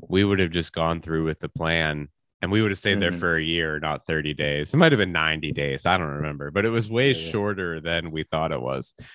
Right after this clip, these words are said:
Speaker 1: 'cause we had thought that we had to live in these places for a year because that's what everybody tells you, 'cause that's, like, the F H A requirement.
Speaker 2: Yeah, the government loans, that is how it works.
Speaker 1: I actually think even most conventionals, though, are just six months. I,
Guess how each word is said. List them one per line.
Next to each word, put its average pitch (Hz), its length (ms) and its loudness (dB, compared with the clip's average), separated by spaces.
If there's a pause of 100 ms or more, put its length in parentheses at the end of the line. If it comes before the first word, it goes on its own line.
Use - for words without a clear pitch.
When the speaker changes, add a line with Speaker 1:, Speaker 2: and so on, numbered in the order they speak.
Speaker 1:
'cause 104 160 -2
we 120 100 6
had 123 180 4
thought 107 300 0
that 85 100 -4
we 87 120 -4
had 87 120 -4
to 80 60 -10
live 87 240 -6
in 90 60 -12
these 82 160 -10
places 76 380 -8
for 76 200 -8
a 71 60 -8
year 73 580 -4
because 98 240 -2
that's 120 220 2
what 104 100 2
everybody 92 460 0
tells 98 340 -2
you, 76 160 -6
'cause - 160 -18
that's, 90 220 -2
like, 82 200 -4 (160)
the 80 140 -4
F 85 140 -4
H 82 200 -4
A 78 120 -4
requirement. 95 680 -4 (360)
Speaker 2:
Yeah, 98 180 6
the 85 100 2
government 98 420 8
loans, 80 200 -2
that 82 140 4
is 82 160 0
how 73 160 -4
it 71 40 -8
works. 73 360 -12 (800)
Speaker 1:
I 123 120 4
actually 185 440 2
think 147 280 -2
even 127 220 0
most 113 240 -2
conventionals, 85 680 -4
though, 69 160 -2
are 71 100 -2
just - 420 -4
six - 360 -2
months. 73 420 -2 (120)
I, 65 80 -4